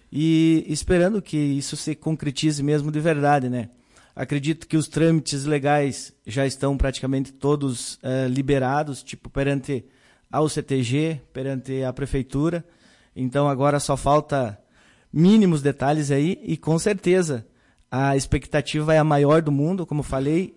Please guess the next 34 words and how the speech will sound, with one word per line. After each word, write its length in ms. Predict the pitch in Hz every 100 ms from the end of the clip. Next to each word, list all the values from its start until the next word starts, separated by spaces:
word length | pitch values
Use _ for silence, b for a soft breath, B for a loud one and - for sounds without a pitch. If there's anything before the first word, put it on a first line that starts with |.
| 143
ansiosos 800 | 151 - 147 156 180 190 -
para 260 | - 139 139
que 100 | 139
dois 220 | 147 143
mil 120 | 143
e 20 | 151
vinte 220 | 147 -
e 40 |
três 460 | 147 151 165 - - b b b
a 100 | -
nossa 540 | 135 143 - 147 143 135 _
cancha 480 | - 156 175 175 175
esteja 380 | 170 - 160 160
coberta. 540 | 180 165 147 139 131
Isso 280 | 131 120 165 160
será 260 | - 160
um 100 | 170
marco 400 | 160 147 156 -
histórico 600 | 143 - 147 156 - 117 b b b b
para 280 | - 170 180
a 40 | 170
patronagem, 760 | 160 - 139 135 147 156 151
para 200 | 143 147
o 40 | 151
C 120 | 147
T 200 | - 131
G 200 | 120 160
e 40 |
para 220 | 185 196 202
a 20 |
Lagoa 260 | 190 185
Vermelha. 500 | 165 139 139 175 226 - b b b
Enfim, 720 | 143 135 - 156 190 196 156 b b b b
eh, 800 | - 139 143 143 139 135 127 -